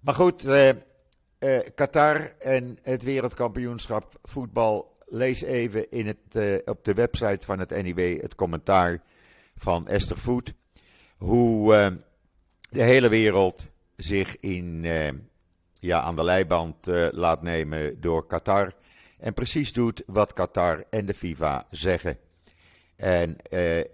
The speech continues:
ja, ik vind dat ze daar volkomen gelijk aan heeft. Lees het even, de commentaar van Esther Voet op de website van het N I W. Ja, en dan, eh, zei ik, ik zou nog even op de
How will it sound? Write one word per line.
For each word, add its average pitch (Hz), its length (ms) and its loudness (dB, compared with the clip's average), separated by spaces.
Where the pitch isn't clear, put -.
ja, 92 260 -4
ik 104 120 -6
vind 143 200 -4
dat 113 120 2
ze 113 100 -6
daar 104 160 2
volkomen 95 440 0
gelijk 85 360 -2
aan 67 140 -6
heeft. 65 320 -10
Lees 139 260 2
het 110 100 -8
even, 113 320 6
de 98 100 -6
commentaar 101 480 0
van 95 120 -6
Esther 92 260 -2
Voet 90 320 -10
op 92 240 -6
de 82 80 -6
website 82 680 -6
van 76 580 -10
het 78 400 -12
N 71 320 -10
I 78 200 -12
W. 98 280 -2
Ja, 151 280 6
en 147 100 0
dan, 147 340 2
eh, 139 220 6
zei 143 360 2
ik, 120 100 0
ik 123 120 -4
zou 127 200 2
nog 120 120 0
even 117 340 4
op 101 140 -4
de 107 380 2